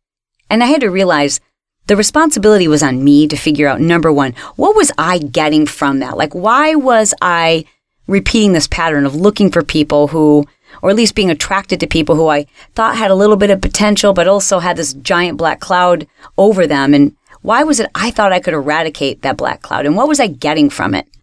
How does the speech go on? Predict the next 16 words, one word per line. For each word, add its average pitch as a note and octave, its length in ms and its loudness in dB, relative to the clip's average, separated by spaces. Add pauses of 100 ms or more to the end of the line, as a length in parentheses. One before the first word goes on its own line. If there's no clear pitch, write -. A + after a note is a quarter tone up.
And F3+ 120 0
the E3 120 -4
idea G3 400 0
of F#3 80 -4
fixing F#3 440 -2
them A3 200 0
or C#3 80 0
helping D#3+ 440 -2
them G#3+ 300 0
really E3+ 420 0
excited F#3 500 -2
me, B2+ 300 0 (420)
not F#3+ 220 -2
from C#4 140 2
the D4 60 4
goodness A3 520 2